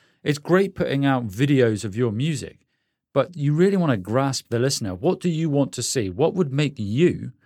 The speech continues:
the audience, watch one of your videos? Would it be a behind-the-scenes look at creating music?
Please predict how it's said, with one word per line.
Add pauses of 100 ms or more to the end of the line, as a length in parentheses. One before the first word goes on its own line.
(220)
the
audience, (160)
watch
one
of
your
videos? (460)
Would
it
be
a
behind-the-scenes
look
at
creating
music?